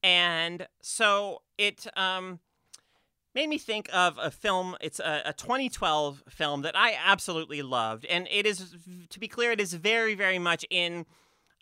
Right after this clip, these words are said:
you know, uh, it's a less, it's a little less maybe quirky. Um, it's not J-, Jarmushian, but it is very much paced at the, the pace, the rhythm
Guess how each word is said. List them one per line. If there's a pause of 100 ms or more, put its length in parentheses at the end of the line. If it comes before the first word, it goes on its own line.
(140)
you
know, (260)
uh,
it's
a
less,
it's
a
little
less
maybe
quirky. (300)
Um,
it's
not
J-, (100)
Jarmushian,
but
it
is
very
much
paced
at
the, (480)
the
pace,
the
rhythm